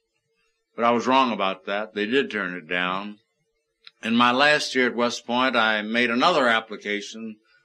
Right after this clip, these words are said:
for pilot training, and I was informed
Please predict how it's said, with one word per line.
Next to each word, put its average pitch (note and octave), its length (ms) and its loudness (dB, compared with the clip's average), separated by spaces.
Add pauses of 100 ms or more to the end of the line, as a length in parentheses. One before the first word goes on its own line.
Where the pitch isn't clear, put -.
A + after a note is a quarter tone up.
(140)
for G2+ 100 -10
pilot A2 440 0
training, A2 500 -4
and G#2 180 -8
I G#2+ 140 -2
was G#2+ 220 -6
informed E3 840 0